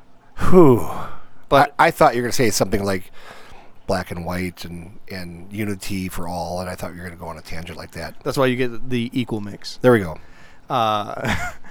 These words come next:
Speaker 2: <laughs> it, besides ammonia, it also removes harsh, uh, chemicals. So, for instance, if your mom decided to go up to your tank and Lysol your tank,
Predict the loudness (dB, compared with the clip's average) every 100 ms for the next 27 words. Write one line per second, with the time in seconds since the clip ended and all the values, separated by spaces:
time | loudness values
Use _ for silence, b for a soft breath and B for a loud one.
0 | -14 -14 -16 -20 -12 -6 -6 0 2 4
1 | 6 4 2 -2 -2 -2 -4 -8 -12 -14
2 | -8 0 0 0 0 -2 -2 -8 -12 -8
3 | -6 -4 -6 -10 -8 -2 -2 -2 -6 -6
4 | -6 -8 -8 -14 -12 -6 -4 -4 -6 -8
5 | -10 -10 -12 -12 -14 -8 -2 2 2 0
6 | -2 -2 -2 -6 -6 -8 -4 -4 -6 -6
7 | -4 -2 0 -2 -2 -4 -4 -6 -6 -12